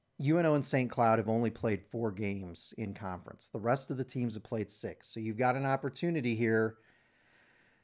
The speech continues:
to get caught up and even with them. There'll be opportunities for points. You just gotta continue, continue playing tough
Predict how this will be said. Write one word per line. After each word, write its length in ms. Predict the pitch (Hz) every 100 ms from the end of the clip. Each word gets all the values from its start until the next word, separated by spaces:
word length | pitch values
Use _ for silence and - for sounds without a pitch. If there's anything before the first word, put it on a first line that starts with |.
| _ _ -
to 60 | 123
get 160 | 120 -
caught 240 | 135 131
up 160 | 131 127
and 80 | 117
even 240 | 120 117
with 180 | 113 110
them. 260 | 110 107 107
There'll 140 | 98
be 140 | 101 104
opportunities 640 | 120 113 - 113 110 104
for 160 | - 107
points. 440 | - 104 98 -
You 100 | 117
just 180 | 107 107
gotta 160 | 113 110
continue, 420 | 104 101 113 120
continue 400 | - 117 135 135
playing 360 | 135 123 113 104
tough 460 | - 107 104 -